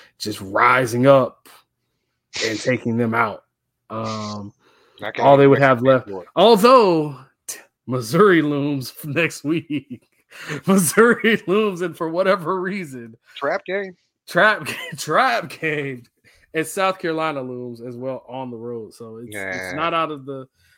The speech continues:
Speaker 1: the realm of
Speaker 2: Nah.
Speaker 1: possibility. This is college football. <laughs> Anything, anything is possible.
Speaker 2: Well, shoot, all across the football realm.
Speaker 1: <laughs> For real, this is a weird year.
Speaker 2: Yes, it is.
Speaker 1: Um, but yeah, this one I think Georgia has it. It's just the,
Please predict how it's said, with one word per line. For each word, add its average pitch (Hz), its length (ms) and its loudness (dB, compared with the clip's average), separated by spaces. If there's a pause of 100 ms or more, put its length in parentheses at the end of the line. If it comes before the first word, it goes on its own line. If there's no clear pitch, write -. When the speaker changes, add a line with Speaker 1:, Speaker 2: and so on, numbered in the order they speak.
Speaker 1:
the 127 100 -10
realm 170 260 -2
of 160 80 -4
Speaker 2:
Nah. - 60 -10
Speaker 1:
possibility. 135 840 -6 (400)
This 151 160 -10
is 123 80 -12
college 127 320 -10
football. 120 380 -12
<laughs> 131 40 -6
Anything, 139 440 -10 (240)
anything 190 760 0
is 165 220 -10
possible. 117 640 -14
Speaker 2:
Well, 135 240 -10 (140)
shoot, 95 260 -16 (100)
all 120 220 0
across 151 300 -2
the 110 60 -12
football 95 520 -6
realm. 160 720 -2
Speaker 1:
<laughs> - 80 -16
For 147 260 -8
real, 160 240 -4
this 160 160 -6
is 139 80 -10
a 139 80 -10
weird 135 340 -8
year. 123 280 -14 (380)
Speaker 2:
Yes, 92 80 -14
it - 20 -4
is. - 20 -2
Speaker 1:
Um, 127 540 -2 (420)
but 170 140 -4
yeah, 175 180 0
this 165 260 -4
one 156 160 -6
I 143 100 -6
think 131 260 -10
Georgia 131 300 -10
has 127 280 -10
it. 127 180 -14
It's 131 160 -14
just 139 260 -14
the, 131 100 -12